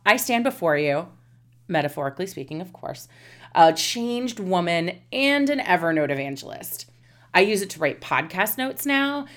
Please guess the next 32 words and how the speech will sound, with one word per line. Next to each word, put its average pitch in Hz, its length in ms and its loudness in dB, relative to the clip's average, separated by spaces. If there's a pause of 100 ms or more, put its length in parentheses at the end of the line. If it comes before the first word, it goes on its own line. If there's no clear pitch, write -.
(160)
and 180 120 0
create 170 320 -4
checklists 180 520 -4
for 170 160 -4
my 139 340 -2
Impact 165 540 -8
Brand 156 260 -2
Team 151 260 -8
sprint 190 360 -4
planning 226 360 -2
sessions 226 720 0 (280)
and 156 180 -4
brainstorming 151 640 -4
ideas 196 840 2 (260)
and 180 180 2
building 165 300 0
shopping 214 480 0
lists 185 260 -2
for 151 160 -6
Thanksgiving 151 640 -6
dinner 285 380 2
and 185 180 0
football - 340 -4
Sundays 226 840 0
and 151 240 -14
pillar 269 300 0
strategy 214 500 -4
session 180 480 -6
brain 185 260 -4
dumps 170 340 -2
and 151 260 -8 (340)
just 254 300 -4